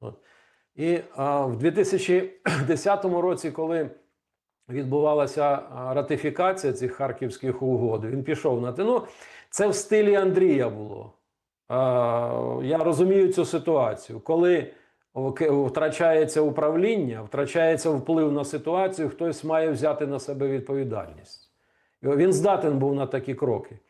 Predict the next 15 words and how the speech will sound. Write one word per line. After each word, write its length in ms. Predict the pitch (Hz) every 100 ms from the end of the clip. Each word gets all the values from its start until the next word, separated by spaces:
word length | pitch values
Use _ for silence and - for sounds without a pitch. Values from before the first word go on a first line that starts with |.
| _ _ _ _ _ -
До 160 | 131 175
речі, 440 | 262 262 233 220
оце 520 | - 170 - 196 202
зайняття 640 | 135 180 185 185 185 208 190
Українського 800 | 180 180 180 180 - 180 160
дому 600 | 156 180 240 208 113 107 - _ _ _ -
у 60 | 135
дві 140 | 170
тисячі 400 | 147 185 175 156
четвертому 640 | 151 156 160 151 156 151
році, 280 | 143 127 135
це 160 | 131 156
теж 300 | 190 180 160
його 260 | 156 165
ідея. 640 | 160 139 131 113 98 110